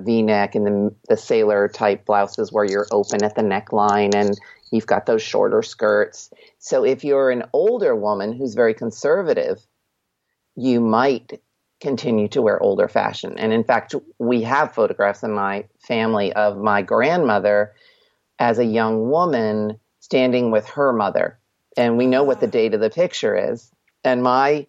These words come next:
Speaker 1: grandmother is a young woman, and she's wearing pretty typical young woman's clothes. In other words, her skirt is short.
Speaker 2: Mm-hmm.
Speaker 1: Her mother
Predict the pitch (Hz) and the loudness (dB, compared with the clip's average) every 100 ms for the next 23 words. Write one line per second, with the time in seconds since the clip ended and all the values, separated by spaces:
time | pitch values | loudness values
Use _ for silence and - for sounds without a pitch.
0 | _ _ - 156 240 131 113 110 127 - | _ _ 0 2 2 0 0 0 0 0
1 | 135 131 117 110 110 101 101 123 - 120 | 0 0 0 0 0 0 -2 -4 -4 -6
2 | - 147 143 139 143 139 139 139 131 - | -4 -4 -2 0 2 2 2 0 -2 -2
3 | 143 147 - 110 127 147 127 113 120 117 | -2 0 -2 -4 -2 -2 2 0 2 2
4 | 117 117 - 185 147 101 104 104 104 110 | 0 -4 -2 0 0 0 -2 0 0 0
5 | 113 - 123 113 107 - - 135 - - | -4 -2 -2 0 0 -2 0 0 0 -8
6 | - _ 233 214 220 240 _ _ _ _ | -20 _ -10 -8 -8 -10 _ _ _ _
7 | _ _ _ _ - 147 120 139 220 131 | _ _ _ _ -2 0 2 2 2 0
8 | 92 107 | -2 -6